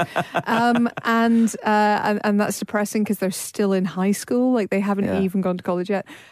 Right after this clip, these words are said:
Speaker 1: And, um,
Speaker 2: That's good.
Speaker 1: and they're, they're coming up with, like, treatments for the Zika virus and stuff like this. They're, they're coming up with just
Speaker 2: Ditto.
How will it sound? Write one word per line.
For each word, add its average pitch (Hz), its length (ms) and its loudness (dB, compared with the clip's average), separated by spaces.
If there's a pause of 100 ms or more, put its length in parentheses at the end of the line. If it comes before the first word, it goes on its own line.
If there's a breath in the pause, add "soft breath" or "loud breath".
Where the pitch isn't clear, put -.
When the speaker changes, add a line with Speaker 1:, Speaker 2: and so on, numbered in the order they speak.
(180 loud breath)
Speaker 1:
And, 190 460 0
um, 185 480 0 (180)
Speaker 2:
That's - 120 -6
good. 208 120 -2
Speaker 1:
and 208 140 2
they're, 202 100 2
they're 226 220 0
coming 254 300 2
up - 160 -2
with, 220 180 -2
like, 202 300 0
treatments 226 440 -2
for 226 120 -2
the 214 100 0
Zika 220 360 0
virus 165 600 -2
and 175 180 -6
stuff - 300 -6
like - 120 -6
this. 165 180 -4
They're, 196 140 -2
they're 220 160 -2
coming 233 220 2
up - 160 -6
with 190 160 -4
just - 260 -6
Speaker 2:
Ditto. 123 340 0